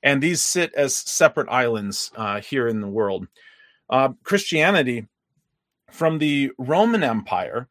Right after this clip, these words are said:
had moved as far as the British Isles. Uh, it came into England, it came a bit into Scotland as well. Um, but after the fall of Rome in the fifth century, a lot of that influence died away.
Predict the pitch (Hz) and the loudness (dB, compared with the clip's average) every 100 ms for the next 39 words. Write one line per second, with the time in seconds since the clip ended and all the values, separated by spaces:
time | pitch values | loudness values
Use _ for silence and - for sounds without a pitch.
0 | _ - 165 147 165 208 190 190 - - | _ 0 2 2 2 2 2 -2 -2 -4
1 | 156 160 160 160 - 127 123 123 120 110 | 0 2 4 4 2 0 0 0 -2 -4
2 | - - - - 123 120 120 127 117 117 | -6 -6 -14 -10 -4 -2 0 0 0 -2
3 | 95 - - - - _ _ 123 113 107 | -2 -4 -12 -16 -18 _ _ -4 -2 -2
4 | 117 - 151 156 156 143 143 131 139 - | -4 -6 -2 -2 -2 -2 -2 -2 -6 -6
5 | 175 170 170 139 131 110 156 143 139 123 | -2 -2 -2 -6 -10 -6 -4 -4 -6 -6
6 | 131 120 113 156 156 131 - - 147 123 | -4 -4 -4 -4 -4 -6 -4 0 0 2
7 | 135 117 123 139 139 131 _ _ _ - | -2 -2 2 4 4 0 _ _ _ -2
8 | 127 131 131 - 120 151 143 - - 135 | 2 2 0 -8 4 6 6 2 -4 -2
9 | 175 208 175 - 185 220 196 127 143 165 | -2 -4 -6 0 4 6 4 0 0 2
10 | 120 117 170 - _ - 139 127 - 165 | 2 -2 -6 -10 _ -6 -4 -4 -4 -4
11 | - - 165 160 131 110 107 - _ _ | -2 -2 -2 -2 -2 -4 -6 -10 _ _
12 | 135 131 135 175 180 170 156 139 131 131 | -2 2 4 4 4 4 0 -2 -2 -2
13 | 135 - 123 110 117 123 151 95 - | -4 -8 -4 -2 0 2 2 2 -4